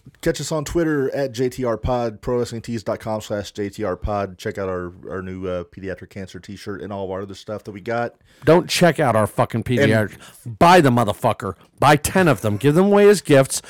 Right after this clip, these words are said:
Speaker 2: Give them to your grandmother, your mother, your father, your daughter, your sister, your, fucking buy one for your dog. It may be a little big unless you have a big dog.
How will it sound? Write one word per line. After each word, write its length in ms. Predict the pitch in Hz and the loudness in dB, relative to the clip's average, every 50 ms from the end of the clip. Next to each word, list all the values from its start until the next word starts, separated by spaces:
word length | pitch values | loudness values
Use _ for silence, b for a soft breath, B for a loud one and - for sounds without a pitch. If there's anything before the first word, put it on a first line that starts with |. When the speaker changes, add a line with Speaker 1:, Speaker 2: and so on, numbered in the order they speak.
| B B B _ | B B B _
Speaker 2:
Give 120 | - 147 | 4 6
them 140 | 147 151 143 | 6 6 4
to 100 | 120 127 | 4 2
your 60 | 123 104 | 0 0
grandmother, 680 | - - 123 135 143 147 156 165 170 175 180 196 190 b b b _ | 0 0 2 4 4 4 4 4 4 4 4 2 2 b b b _
your 140 | - 202 196 | 0 2 4
mother, 400 | 160 139 127 123 117 135 143 143 | 4 4 4 6 6 4 4 4
your 140 | 131 123 113 | 2 0 -2
father, 420 | - - 147 135 135 147 151 165 | 0 2 4 4 6 4 4 2
your 160 | 160 160 165 156 | 2 2 0 2
daughter, 420 | 131 110 139 135 139 143 147 151 | 2 4 4 6 6 6 4 2
your 160 | 143 139 131 | 2 0 0
sister, 440 | 120 - - 147 139 - - - 156 | 0 0 -2 -2 -2 -2 -4 -2 0
your, 300 | 160 160 156 151 143 147 B B B B B B | 2 2 2 2 0 -2 B B B B B B
fucking 360 | _ - 240 285 - 262 214 165 | _ 0 0 2 2 2 2 2
buy 220 | 131 170 214 277 | 4 4 4 4
one 180 | 302 311 294 262 | 4 2 2 0
for 140 | - - | -2 -2
your 180 | 220 190 165 147 | 0 2 2 2
dog. 440 | 135 113 98 156 165 185 175 139 123 | 0 2 4 6 8 8 8 6 4
It 60 | 135 135 | 2 0
may 120 | 160 208 | 0 0
be 100 | 226 240 | 0 0
a 40 | 240 | 2
little 180 | 226 233 220 190 | 2 4 4 2
big 300 | 143 - 180 180 190 196 | 2 0 0 2 2 2
unless 260 | 185 151 143 - - | 0 0 -2 -2 -2
you 40 | 131 | -4
have 100 | 110 98 | -4 -4
a 40 | |
big 260 | 92 95 123 117 95 92 | -4 -4 -4 -4 -2 -2
dog. 300 | 127 139 143 123 107 | 0 0 0 0 -2